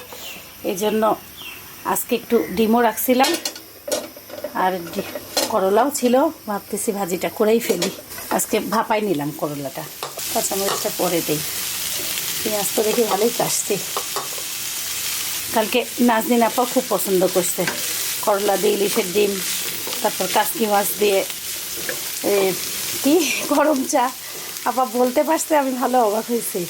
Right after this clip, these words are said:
প্রতিদিনের মতন জিরা ফোড়নটা দিতে ভুলে যাই, পরে দিয়ে দিলাম। আপনারা আগে দিয়ে দিন। আজকে ভাবতেছি হলুদ দেব না,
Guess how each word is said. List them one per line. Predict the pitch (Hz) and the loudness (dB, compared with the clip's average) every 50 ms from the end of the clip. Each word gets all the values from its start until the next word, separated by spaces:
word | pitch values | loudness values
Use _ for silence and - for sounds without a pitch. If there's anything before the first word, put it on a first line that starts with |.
| - - - - - | -2 -2 -2 0 2
প্রতিদিনের | 240 233 - 247 247 247 240 247 254 247 | 2 2 2 2 2 4 4 4 4 4
মতন | 240 233 233 269 247 240 202 175 175 | 2 2 2 2 2 2 2 2 2
জিরা | 247 240 233 240 | 4 4 4 4
ফোড়নটা | 247 - 262 247 240 240 240 - - | 2 2 2 2 2 2 2 0 0
দিতে | - 233 - 247 220 | 0 2 2 2 0
ভুলে | 208 220 233 220 208 180 | 2 2 2 4 2 2
যাই, | - 165 143 147 147 - - - - - - | 2 0 -2 -2 -2 -2 -2 -2 -2 -2 0
পরে | 220 226 208 208 202 | 2 2 4 4 4
দিয়ে | 190 190 185 170 | 4 4 4 4
দিলাম। | 165 175 165 165 160 170 - - - - - - - - - - - - - - - - - - - - - - - - - - - - - - - - - - - - - - - - - | 2 2 0 0 0 0 -2 -2 -2 -2 -2 -2 -2 -2 -2 -2 -2 -2 -2 -2 -2 0 0 0 0 0 -2 -2 -2 -2 -2 -2 0 0 -2 -2 -2 -2 -4 -4 -4 -4 -4 -2 -2 -2 -2
আপনারা | - - 214 220 208 214 202 | -2 0 0 2 2 2 2
আগে | 208 208 208 208 | 2 2 2 2
দিয়ে | 214 220 220 220 190 | 2 2 2 2 2
দিন। | 196 180 170 175 - - - - - - - - - - - - 254 - 370 359 - - - 302 - - - - - - - - - - - - - - - - - - - - - - - - - - - - - - - - - - - - - - - - - - - - - - - - - - - - - - - - - - - - - - - - | 0 -2 0 -2 -2 -2 -2 -4 -4 -4 -4 -4 -4 -4 -4 -4 -2 2 2 2 2 2 0 0 0 0 -2 -2 -2 -2 -2 -2 -2 -2 -2 -2 -2 -2 -2 -2 -2 -2 -2 -2 -2 -2 -2 -2 -2 -2 -2 -2 -2 -2 -2 -2 -2 -2 -2 -2 -2 0 -2 -2 -2 -2 -2 -2 -2 -2 -4 -4 -4 -2 -2 -2 -2 -2 -2 -2 -2 -2 -2 -2 -2 -2 -2 -2
আজকে | - - - 240 | 0 0 0 0
ভাবতেছি | 208 226 220 - - 247 233 - 262 233 | 0 0 0 0 0 0 2 2 2 2
হলুদ | 196 214 220 226 214 180 | 2 2 2 2 2 2
দেব | 185 196 175 165 156 | 2 2 2 2 0
না, | 170 165 | 0 -2